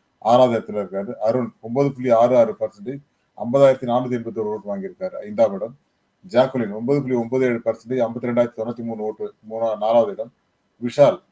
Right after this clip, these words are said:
பத்து புள்ளி ரெண்டு மூணு பர்சன்டேஜ், ஐம்பத்தி மூணாயிரத்தி நானூத்தி எழுபத்தி மூணு ஓட்டு. சௌந்தர்யா பதினெட்டு புள்ளி ரெண்டு மூணு பர்சன்டேஜ், ஆ, தொண்ணூத்தி நாலாயிரத்தி அறுநூத்தஞ்சு ஓட்டு.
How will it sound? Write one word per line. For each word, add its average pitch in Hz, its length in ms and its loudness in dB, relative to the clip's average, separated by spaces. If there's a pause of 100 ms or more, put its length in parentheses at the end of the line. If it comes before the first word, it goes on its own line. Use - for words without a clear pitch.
(340)
பத்து 120 240 -2
புள்ளி 139 160 0
ரெண்டு 120 220 0
மூணு 127 140 -2
பர்சன்டேஜ், 113 580 -2 (340)
ஐம்பத்தி 120 360 -4
மூணாயிரத்தி 127 360 -2
நானூத்தி 117 240 -2
எழுபத்தி 110 240 -8
மூணு 104 160 -8
ஓட்டு. 101 300 -10 (1120)
சௌந்தர்யா 135 560 2 (120)
பதினெட்டு 139 340 0
புள்ளி 131 160 -4
ரெண்டு 120 360 0
மூணு 123 280 2
பர்சன்டேஜ், 107 520 -8 (1120)
ஆ, 113 160 -2
தொண்ணூத்தி 120 360 0
நாலாயிரத்தி 123 280 2
அறுநூத்தஞ்சு 113 400 -2
ஓட்டு. 101 240 -6